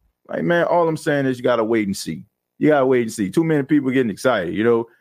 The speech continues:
You know, it, it's almost like, you know, back in the day, you know, your,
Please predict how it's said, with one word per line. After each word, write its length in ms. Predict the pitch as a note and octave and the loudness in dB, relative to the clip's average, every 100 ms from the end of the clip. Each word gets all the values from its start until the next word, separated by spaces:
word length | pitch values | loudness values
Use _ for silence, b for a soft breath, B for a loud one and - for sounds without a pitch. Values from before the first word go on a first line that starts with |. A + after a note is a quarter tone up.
| b b b _ - | b b b _ -2
You 120 | B2+ | 0
know, 140 | C3 B2+ | 2 2
it, 100 | C3 | 2
it's 340 | B2+ C#3 C#3+ | 2 0 2
almost 400 | D3 D3 C#3 B2+ | 2 2 -2 0
like, 300 | C3 B2+ A2+ _ _ _ _ _ - | 0 0 -2 _ _ _ _ _ -6
you 100 | C3+ | 0
know, 160 | B2+ | 0
back 360 | B2 - C#3+ C#3 | 0 -2 -2 -2
in 60 | B2+ | -4
the 60 | |
day, 320 | B2 C3 B2+ | -2 0 2
you 140 | A#2+ B2 | 0 0
know, 120 | A#2+ | 0
your, 220 | A#2 G#2+ | 0 -2